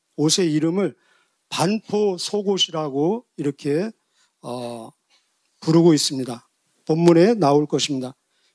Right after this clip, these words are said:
그리고 세 번째가, 어, 청색으로 된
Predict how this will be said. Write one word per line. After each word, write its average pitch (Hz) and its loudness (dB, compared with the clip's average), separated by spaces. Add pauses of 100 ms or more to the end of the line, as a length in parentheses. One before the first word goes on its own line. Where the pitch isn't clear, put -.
(100)
그리고 190 0 (240)
세 170 -4
번째가, 170 -2 (680)
어, 127 -4 (280)
청색으로 226 6
된 139 0